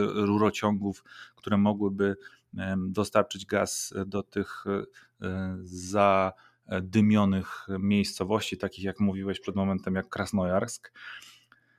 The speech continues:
Zastanawiam się nad, e, powodami, oprócz tego, m, pierwszego,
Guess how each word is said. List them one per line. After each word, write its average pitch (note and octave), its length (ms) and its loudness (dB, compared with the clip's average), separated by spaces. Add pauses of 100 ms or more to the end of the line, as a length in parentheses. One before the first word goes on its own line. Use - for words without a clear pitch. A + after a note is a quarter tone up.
Zastanawiam G3 480 2
się F#3+ 120 -2
nad, F3+ 360 0
e, D#3 160 4
powodami, E3 580 4
oprócz A#2 300 -2
tego, A#2+ 380 2 (180)
m, A2 160 -2
pierwszego, A#2+ 680 0